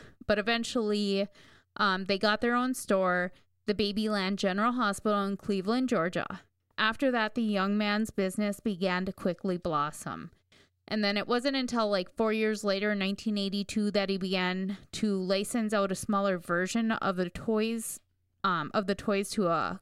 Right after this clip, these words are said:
company called Cal-,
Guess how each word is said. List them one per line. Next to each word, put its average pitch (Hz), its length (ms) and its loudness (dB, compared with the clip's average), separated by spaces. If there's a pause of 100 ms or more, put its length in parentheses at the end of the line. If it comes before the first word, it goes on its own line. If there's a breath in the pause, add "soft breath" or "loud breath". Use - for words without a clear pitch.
(100)
company 233 640 -2 (420 soft breath)
called 185 640 0 (680)
Cal-, 190 280 -2